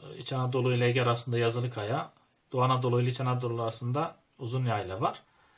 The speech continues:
Bunlar genelde tahıl tarımı ve, e, küçükbaş hayvancılık yapılıyor ekonomik faaliyet olarak. Çatalca Kocaeli nüfusun yoğun olduğu plato.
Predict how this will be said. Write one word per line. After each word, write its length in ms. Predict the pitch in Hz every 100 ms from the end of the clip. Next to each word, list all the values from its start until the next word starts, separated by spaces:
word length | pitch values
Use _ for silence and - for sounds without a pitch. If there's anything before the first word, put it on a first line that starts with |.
| _ _ _ _ -
Bunlar 320 | 156 175 190
genelde 720 | 190 196 151 113 156 190 196 -
tahıl 260 | 143 156
tarımı 520 | 170 147 139 156 151
ve, 240 | 131 185 233 - _ _ _ _ _ _ _ _ _ -
e, 760 | 117 113 113 113 117 117 113
küçükbaş 460 | 110 151 - 151 -
hayvancılık 420 | 127 127 131 135
yapılıyor 420 | 123 113 101 101 98
ekonomik 360 | 104 113 107
faaliyet 380 | - 104 98 -
olarak. 400 | 104 113 175 -
Çatalca 420 | - 135 160 156
Kocaeli 340 | 156 151 160 156
nüfusun 420 | 127 135 131 156
yoğun 180 | 135 139
olduğu 320 | 123 104 95
plato. 540 | - 90 - 127 180